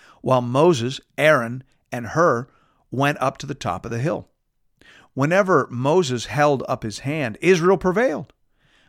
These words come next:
Whenever he lowered his hand, Amalek prevailed. But Moses' hands grew weary,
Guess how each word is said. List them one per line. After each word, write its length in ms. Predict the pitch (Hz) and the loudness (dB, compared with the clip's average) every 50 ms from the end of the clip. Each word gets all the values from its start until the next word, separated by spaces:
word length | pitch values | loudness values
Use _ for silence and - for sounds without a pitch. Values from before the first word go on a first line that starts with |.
| _ _ | _ _
Whenever 320 | - - 120 117 110 107 | -10 -8 -6 -6 -6 -4
he 100 | 104 110 | -4 -4
lowered 420 | 107 123 147 190 226 240 220 165 117 | -2 0 2 2 2 2 2 0 0
his 200 | 113 110 - - | -2 -4 -6 -6
hand, 440 | 107 104 87 85 - - - - _ _ _ _ _ _ | -8 -10 -10 -12 -14 -18 -20 -20 _ _ _ _ _ _
Amalek 580 | 123 147 202 247 269 185 117 - - - - _ _ _ _ | -2 -2 0 0 0 -2 -4 -6 -8 -14 -20 _ _ _ _
prevailed. 480 | - 117 92 92 82 64 - - - _ _ _ _ _ _ _ _ _ _ _ _ _ _ _ _ _ _ _ _ | -14 -14 -12 -10 -12 -12 -14 -18 -20 _ _ _ _ _ _ _ _ _ _ _ _ _ _ _ _ _ _ _ _
But 140 | 175 175 | -2 0
Moses' 440 | 170 165 175 226 262 233 240 240 - | 4 4 4 4 4 2 -2 -6 -6
hands 340 | - 180 156 147 151 160 147 | -6 -6 -4 -4 -4 -6 -6
grew 220 | - 170 165 170 | -2 -2 0 0
weary, 480 | 165 170 190 214 214 165 110 98 - | 0 -2 -2 -4 -4 -6 -6 -10 -14